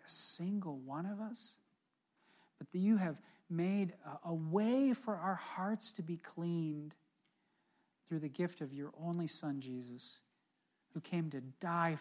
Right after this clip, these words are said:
for our hearts, who came to give his heart for ours.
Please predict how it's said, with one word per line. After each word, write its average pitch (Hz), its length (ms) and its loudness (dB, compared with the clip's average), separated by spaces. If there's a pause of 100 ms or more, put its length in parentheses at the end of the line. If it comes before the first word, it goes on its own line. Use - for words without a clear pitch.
for 143 100 -10
our 135 280 -10
hearts, 131 320 -6
who - 80 -6
came 185 300 0
to 165 80 0
give 160 240 0
his 214 580 6
heart 165 460 -4 (160)
for 139 160 -4
ours. 123 720 -8